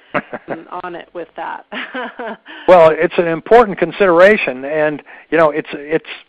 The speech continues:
Speaker 1: it's not as concrete as we would like it to be, because, and it's a,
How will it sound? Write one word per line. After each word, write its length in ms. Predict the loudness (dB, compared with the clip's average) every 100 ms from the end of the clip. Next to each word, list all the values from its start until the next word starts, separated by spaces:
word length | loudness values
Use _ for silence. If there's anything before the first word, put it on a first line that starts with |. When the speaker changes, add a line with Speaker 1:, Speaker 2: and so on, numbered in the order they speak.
| _ _ _ -6
Speaker 1:
it's 220 | -4 -4
not 320 | 0 0 0 -2
as 260 | 0 2 0 -6 -6
concrete 600 | -2 -2 -4 -4 -2 -4 -6
as 100 | -4
we 160 | -2
would 120 | 0 2
like 260 | 2 2
it 140 | -2 -6
to 80 |
be, 400 | -4 0 0 0 -8 -20 -20 _
because, 420 | -10 -6 -2 -2 -2
and 80 | -2
it's 160 | -4
a, 100 | -4